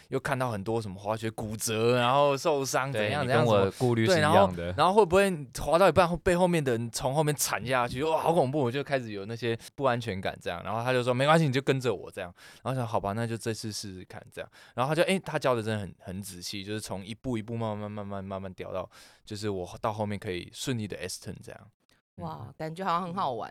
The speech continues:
Speaker 3: 欸。
Speaker 1: 很，真的蛮好玩的。
Speaker 3: 对。
Speaker 2: 名师出高徒，名师出高徒。
Speaker 3: <laughs> 所以你跟萧红两个本来就是很熟的、很熟的朋友就对了。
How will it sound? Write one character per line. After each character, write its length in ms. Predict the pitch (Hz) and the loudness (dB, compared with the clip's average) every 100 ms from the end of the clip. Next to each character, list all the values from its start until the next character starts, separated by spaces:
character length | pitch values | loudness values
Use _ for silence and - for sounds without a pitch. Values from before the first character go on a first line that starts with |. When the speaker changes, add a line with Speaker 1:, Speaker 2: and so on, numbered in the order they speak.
| 62 | -12
Speaker 3:
欸。 100 | 69 | -14
Speaker 1:
很， 120 | 104 | -10
真 160 | - 147 | -2 0
的 80 | 151 | 0
蛮 160 | 107 | 0
好 180 | 95 85 | -2 -4
玩 200 | 78 - | -6 -8
的。 60 | - | -12
Speaker 3:
对。 60 | - | -6
Speaker 2:
名 140 | 117 | -2
师 160 | 127 147 | 0 -2
出 200 | 139 139 | -2 -2
高 180 | 131 123 | 0 -2
徒， 240 | - 92 | -4 -8
名 160 | 90 90 | -8 -10
师 160 | - | -10
出 160 | 101 101 | -10 -8
高 160 | 101 101 | -6 -6
徒。 140 | - 466 440 381 403 | -4 -2 -2 0 2
Speaker 3:
<laughs> 400 | 415 359 - 427 | 2 -2 -8 -10
所 140 | - 339 | -2 -2
以 20 | |
你 100 | 277 | 0
跟 160 | 196 | -2
萧 200 | 247 247 | 0 0
红 100 | 247 | 0
两 160 | 196 147 | -2 -6
个 100 | 143 | -8
本 160 | 151 135 | -8 -8
来 140 | 135 | -8
就 100 | 175 | -6
是 140 | 190 | -6
很 180 | 180 143 | -6 -6
熟 240 | 165 147 143 | -6 -6 -6
的、 80 | |
很 160 | 160 143 | -8 -8
熟 200 | - 135 | -6 -6
的 80 | 147 | -8
朋 260 | - 123 | -12 -12
友 140 | 127 127 | -10 -10
就 80 | 147 | -10
对 220 | 160 123 | -8 -8
了。 140 | 87 | -10